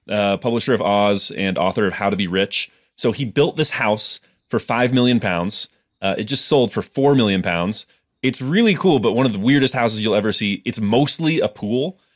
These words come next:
uh, in the middle, and it's, uh, Treasure Island themed with, like, palm trees and, like, a bunch of pirate stuff.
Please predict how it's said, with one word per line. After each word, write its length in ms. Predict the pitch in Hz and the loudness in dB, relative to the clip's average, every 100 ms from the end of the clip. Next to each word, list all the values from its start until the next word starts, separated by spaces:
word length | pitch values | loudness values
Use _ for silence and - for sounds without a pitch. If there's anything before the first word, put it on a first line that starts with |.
| _ - | _ -2
uh, 220 | 113 110 | 2 2
in 100 | 107 | 4
the 60 | 110 | 4
middle, 320 | 107 117 147 | 4 4 4
and 180 | - 104 | 2 0
it's, 240 | 101 - | -2 -2
uh, 160 | 107 90 | 0 0
Treasure 340 | - 117 117 123 | 0 -2 0 2
Island 380 | 95 107 127 131 | 2 2 2 0
themed 400 | 147 143 160 170 | 0 0 -2 -4
with, 180 | 156 104 | -6 -4
like, 260 | 90 82 - | -4 -4 -6
palm 320 | 143 139 135 | -2 0 0
trees 580 | 143 131 123 123 113 - | 0 0 2 2 0 -4
and, 220 | 101 90 | -6 -4
like, 120 | 87 | -4
a 60 | 90 | -2
bunch 220 | 110 120 | -2 -2
of 80 | - | -2
pirate 360 | - 104 104 | 0 0 0
stuff. 280 | - 107 98 | 0 -2 -2